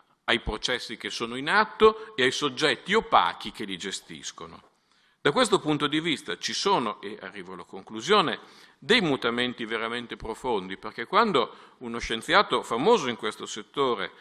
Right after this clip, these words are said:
Floridi, parla del soggetto come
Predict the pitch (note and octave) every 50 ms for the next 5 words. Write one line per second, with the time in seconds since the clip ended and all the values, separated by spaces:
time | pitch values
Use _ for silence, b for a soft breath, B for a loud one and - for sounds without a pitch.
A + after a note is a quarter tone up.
0 | B B B B _ - C3 C#3+ D3+ F#3+ F3 C3 G#2+ A2 G#2 - - E3 F#3+ G3
1 | F#3 E3 C#3+ C3 A#2+ A#2 C3 C3 C#3 C3+ B2+ G#2+ - - - - - - D#3 D3+
2 | C#3+ C3 G3+ A3+ B3 A#3 - - D#3 C#3 - - D3 C#3+ C#3+ C#3 C3+ C3 -